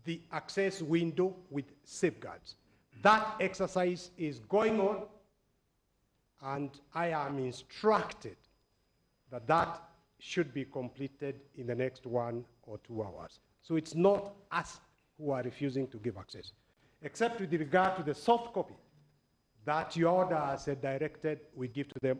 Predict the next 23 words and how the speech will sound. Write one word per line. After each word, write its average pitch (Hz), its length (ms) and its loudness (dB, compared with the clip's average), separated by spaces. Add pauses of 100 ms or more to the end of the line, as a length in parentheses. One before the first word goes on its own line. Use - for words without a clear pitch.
(100)
of 107 120 -12
the 107 120 -4
logs. - 640 -6 (920)
We 117 120 -10
have 113 200 -2
added 156 360 4 (440)
a 101 60 -16
soft - 400 2
copy 123 240 -4 (260)
to 120 140 -20
the 110 60 -12
registrar, 120 680 -4 (600)
but 104 80 -20 (160)
my 151 160 2
instructions 131 720 0
are 135 260 4 (880)
that, 117 240 -4 (260)
uh, 113 560 -2 (800)
our 120 220 0
opponents 127 540 -4
did 117 180 -4
not 151 460 4 (920)
accept - 600 -4